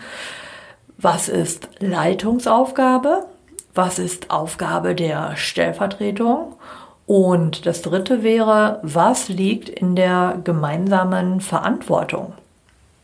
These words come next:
So wird eben deutlich, welche Entscheidung du als Stellvertretung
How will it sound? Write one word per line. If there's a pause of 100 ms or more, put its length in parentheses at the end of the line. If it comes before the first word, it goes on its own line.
(1400)
So
wird
eben
deutlich,
welche
Entscheidung
du (240)
als
Stellvertretung